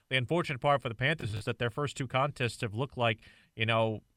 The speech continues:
almost feeling like they are the biggest part of their season because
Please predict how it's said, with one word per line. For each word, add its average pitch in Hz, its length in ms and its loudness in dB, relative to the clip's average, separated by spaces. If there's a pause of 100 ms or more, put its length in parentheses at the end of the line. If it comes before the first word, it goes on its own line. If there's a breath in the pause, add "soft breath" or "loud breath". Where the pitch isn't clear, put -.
(640)
almost 139 360 -2
feeling 151 380 2
like 135 260 0
they 139 140 2
are 131 180 4
the 113 60 -6
biggest 131 400 -2
part 139 200 2
of 120 60 -4
their 117 100 0
season 135 400 -2
because 135 460 0